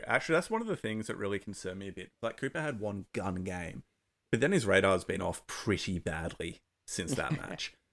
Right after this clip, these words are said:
Speaker 1: Um, and, and it is a bit of a concern that there's a lack of consistency within his kicking. I mean, say what you will,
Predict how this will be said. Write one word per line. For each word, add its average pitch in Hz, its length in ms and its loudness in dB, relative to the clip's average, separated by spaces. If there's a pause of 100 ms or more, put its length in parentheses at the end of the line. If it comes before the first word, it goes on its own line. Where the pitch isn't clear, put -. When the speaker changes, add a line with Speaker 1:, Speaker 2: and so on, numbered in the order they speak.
(180)
Speaker 1:
Um, 95 680 6
and, 113 200 8
and 127 200 8
it 131 120 8
is 180 200 10
a 254 60 6
bit 233 160 8
of 226 100 8
a 226 60 6
concern 151 840 6
that 107 160 6
there's 107 240 6
a 107 60 2
lack 110 280 2
of 120 120 -8
consistency 104 760 -4
within 95 220 -4
his 95 140 -4
kicking. 92 480 -4
I 95 60 0
mean, 95 260 0 (320)
say 131 280 8
what 151 200 6
you 131 100 4
will, 104 540 6